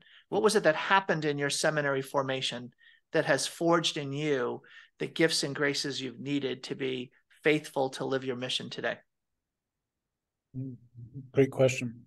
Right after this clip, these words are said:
Speaker 2: So, so I say oftentimes when we're working with bishops and priests and lay leaders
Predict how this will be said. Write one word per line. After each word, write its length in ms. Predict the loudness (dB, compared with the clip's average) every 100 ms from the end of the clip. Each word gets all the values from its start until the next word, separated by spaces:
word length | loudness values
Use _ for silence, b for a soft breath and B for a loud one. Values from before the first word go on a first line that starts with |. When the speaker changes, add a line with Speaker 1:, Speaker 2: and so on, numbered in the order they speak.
| -20 _ _ _ _ _ _ _ _ _ _ _ _ _ _ _ _ _ _ _ _ _ _ _ _ _ _ -6
Speaker 2:
So, 320 | 4 4 2 _ _ _ _ _ _ _ _ _ _ _
so 160 | 6 10
I 140 | 12
say 220 | 12 10
oftentimes 800 | 12 10 10 4 6 6 6 4
when 180 | 4 4
we're 160 | 4 4
working 380 | 2 0 0 2
with 280 | 0 -2 0
bishops 460 | 0 2 0 0 0
and 260 | 2 -2 -8 _
priests 500 | 0 0 -2 -4 -6 _ _ 4
and 140 | 8
lay 160 | 8 8
leaders 480 | 4 2 -4 -10